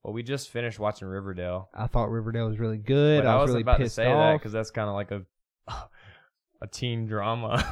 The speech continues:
Speaker 1: <laughs> or whatever you wanna call it.
Speaker 2: I don't care. That show was good, man.
Speaker 1: It really, it was good. Riverdale was good. I'll give it that.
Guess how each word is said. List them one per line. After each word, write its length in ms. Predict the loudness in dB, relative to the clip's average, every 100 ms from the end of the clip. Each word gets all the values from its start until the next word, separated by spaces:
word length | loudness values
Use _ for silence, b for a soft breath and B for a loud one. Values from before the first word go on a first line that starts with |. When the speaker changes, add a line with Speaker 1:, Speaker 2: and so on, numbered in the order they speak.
| 0
Speaker 1:
<laughs> 40 | 2
or 280 | 0 2 2
whatever 320 | 8 8 8
you 80 | 6
wanna 140 | 2 0
call 260 | -2 -2
it. 80 | -4 0
Speaker 2:
I 80 | 2
don't 140 | 2
care. 180 | 2 2
That 120 | 2
show 160 | 2 2
was 120 | 4
good, 180 | 2 2
man. 200 | 0 2
Speaker 1:
It 60 | 2
really, 360 | 2 2 2 2
it 80 |
was 240 | 2 0 0
good. 120 | -4
Riverdale 420 | -2 -2 0 0
was 140 | 0 -4
good. 200 | -2 0
I'll 140 | 0
give 140 | -2 -8
it 80 | -8
that. 280 | -8 -8